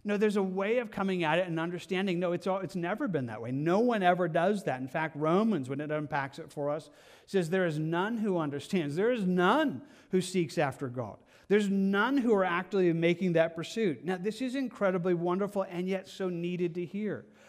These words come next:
The funny thing is that sometimes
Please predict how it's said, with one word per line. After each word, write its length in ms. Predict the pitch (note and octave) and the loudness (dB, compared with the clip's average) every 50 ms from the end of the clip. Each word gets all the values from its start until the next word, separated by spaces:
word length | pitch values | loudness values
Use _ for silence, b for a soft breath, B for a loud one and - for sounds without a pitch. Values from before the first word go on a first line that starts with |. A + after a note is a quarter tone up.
| B B B B - | B B B B -12
The 80 | A#3+ | -12
funny 340 | G#3+ - D#4 D#4+ E4 E4+ D#4 | -8 -4 -4 -2 0 0 -2
thing 380 | - - B2 G2 G2 - - - - _ _ _ _ _ _ _ _ _ _ _ _ _ _ _ - _ | -2 -4 -8 -10 -10 -14 -18 -20 -20 _ _ _ _ _ _ _ _ _ _ _ _ _ _ _ -20 _
is 240 | - F3 F#3 F3+ D3 | 2 4 4 4 4
that 160 | G3 G#3 G3+ | 2 0 0
sometimes 920 | - - - A3 B3 D4 D4+ - - C#3+ A#2+ A2 - - - - - - | -4 -4 -2 0 2 2 0 0 -2 -6 -8 -8 -12 -16 -20 -20 -20 -20